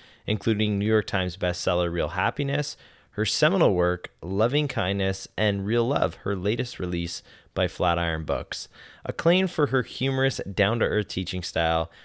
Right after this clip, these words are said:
Sharon offers a secular, modern approach to Buddhist teachings, making them instantly accessible. She's a regular columnist for On Being, a contributor to Huffington Post, and the host of her own podcast, The Meta Hour.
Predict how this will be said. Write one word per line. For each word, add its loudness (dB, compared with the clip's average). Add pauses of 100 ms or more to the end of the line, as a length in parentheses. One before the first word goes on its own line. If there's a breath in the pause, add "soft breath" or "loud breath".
(140 loud breath)
Sharon 0
offers -2
a 0
secular, 2
modern -2
approach 0
to -2
Buddhist -4
teachings, -6
making -2
them -2 (120)
instantly -2
accessible. -2 (380 loud breath)
She's 0
a 4
regular 6
columnist 0
for -6
On -2
Being, 0 (300 loud breath)
a -2
contributor 2 (160)
to -8
Huffington -2
Post, 0
and -2
the 0
host 0
of 0
her 4
own 2
podcast, 4
The -2
Meta 2
Hour. -2